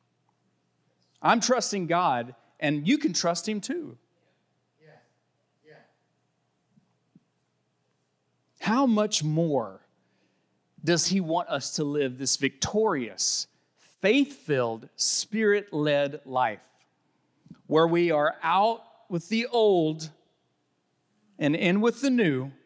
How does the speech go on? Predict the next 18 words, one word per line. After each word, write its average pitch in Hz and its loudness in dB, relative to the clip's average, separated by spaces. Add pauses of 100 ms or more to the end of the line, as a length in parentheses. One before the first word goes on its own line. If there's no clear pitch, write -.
(1000)
and 143 4
X 175 2
marks 202 2
the 185 -2
spot 170 2
on 147 0
those 143 -2
things 180 -2
that 156 2
are 156 -2
in 156 -2
our 143 0
lives? 151 0
Listen, 196 -2 (260)
we 226 0
don't 294 0
go 196 2
through, 185 -2